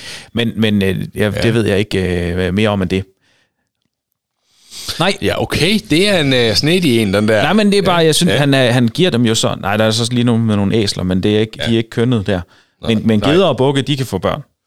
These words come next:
Speaker 2: Det kan de.
Speaker 1: Og det kan får og vædder
Speaker 2: Eller,
Speaker 1: også.
Speaker 2: ej.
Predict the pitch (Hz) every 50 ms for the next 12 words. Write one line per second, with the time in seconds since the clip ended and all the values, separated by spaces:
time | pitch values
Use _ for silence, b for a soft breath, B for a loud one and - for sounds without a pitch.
0 | _ _ _ - 151 151 - 143 131 117 90 - - _ _ _ _ _ _ _
1 | _ _ _ _ _ _ _ _ - 107 95 135 131 - 143 127 - 151 147 120
2 | 107 95 113 117 104 92 85 82 90 95 104 - - 98 123 131 120 90